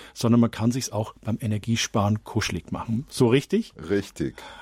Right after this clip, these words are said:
Speaker 2: Vorher nachdenken hilft immer in allen Lebenslagen.
Speaker 1: Ähm,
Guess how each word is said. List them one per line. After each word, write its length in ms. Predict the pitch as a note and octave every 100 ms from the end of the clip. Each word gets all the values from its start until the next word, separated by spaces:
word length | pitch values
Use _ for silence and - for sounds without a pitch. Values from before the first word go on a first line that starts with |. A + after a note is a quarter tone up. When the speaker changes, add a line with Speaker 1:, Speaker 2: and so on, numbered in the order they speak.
| -
Speaker 2:
Vorher 380 | - F#2 F#2+ G#2+
nachdenken 640 | E2 F#2 - G2+ F2+ -
hilft 380 | E2+ E2+ E2+ -
immer 420 | - D#2+ D2 C#2+
in 160 | - C#2+
allen 340 | - - D2
Lebenslagen. 640 | C#3 - - - - - - - - - - - - -
Speaker 1:
Ähm, 260 | C#3+ C#3